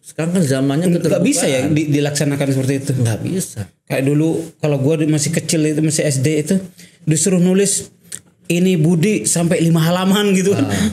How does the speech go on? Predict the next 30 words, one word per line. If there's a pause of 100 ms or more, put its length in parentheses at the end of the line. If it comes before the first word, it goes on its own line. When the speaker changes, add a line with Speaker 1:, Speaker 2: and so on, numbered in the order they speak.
(140)
Speaker 2:
<laughs>
Sekarang
nggak
mu-, (340)
udah
memang
nggak
bisa
apa (380)
atau
memang (460)
itu
nggak
bagus
gitu?
Gimana,
Bu? (960)
Speaker 1:
Ya
zamannya
udah
berbeda.
Sekarang
Speaker 2:
Hmm.
Speaker 1:
resourcesnya
ya
sumber
referensinya
itu
banyak. (220)
Speaker 2:
Hmm,